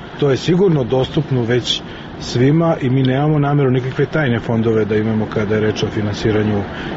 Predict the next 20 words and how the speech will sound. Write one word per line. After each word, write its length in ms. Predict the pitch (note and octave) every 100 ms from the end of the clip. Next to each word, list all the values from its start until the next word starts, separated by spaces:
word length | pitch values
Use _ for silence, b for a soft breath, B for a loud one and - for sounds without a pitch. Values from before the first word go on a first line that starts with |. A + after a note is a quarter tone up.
| B
institucija 840 | A2 - A2+ A2 G#2 - A2 G#2 G#2+
ili 180 | A#2 G#2+
aktivnosti 580 | G#2 - A2 G#2 - G#2+
na 140 | F2
Kosovu 380 | E2+ G2+ - G2+
i 40 | G2
Metohiji. 520 | G2 G#2 F#2 - - - B B B - A#2+
Naravno, 440 | B2 D3 E3+ E3+
e, 800 | D#3+ - - - - D3 A#2+ A2+
spremni 380 | - C#3 C#3 D3
smo 220 | - B2+
da 120 | A#2+
razgovaramo 760 | A#2+ A2 B2 B2+ A#2+ A#2 A#2 A2
i 180 | A2
o 80 | G#2+
svim 240 | - B2 A2
tim 200 | A#2+ G#2
pitanjima 460 | A2+ B2+ A2+ G#2+ G2+
dalje, 360 | G2+ A2
e, 60 | D#3+